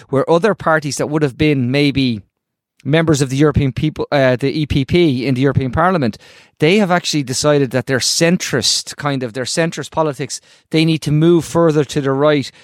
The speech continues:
to, to, you know, cut off that space. We saw it in Spain recently where Vox didn't have the greatest election in the world because the so-called centrist parties moved to the, to, to,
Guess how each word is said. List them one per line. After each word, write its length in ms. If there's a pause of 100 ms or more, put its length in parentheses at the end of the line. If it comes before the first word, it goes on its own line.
(140)
to, 480 (200)
to, 600
you 140
know, 240 (160)
cut 160
off 220
that 180
space. 380 (320)
We 140
saw 200
it 60
in 80
Spain 400
recently 380
where 160
Vox 440 (300)
didn't 280
have 240
the 80
greatest 400
election 400
in 100
the 100
world 280 (220)
because 640 (260)
the 100
so-called 600
centrist 440
parties 380
moved 520 (160)
to 160
the, 140
to, 200
to, 280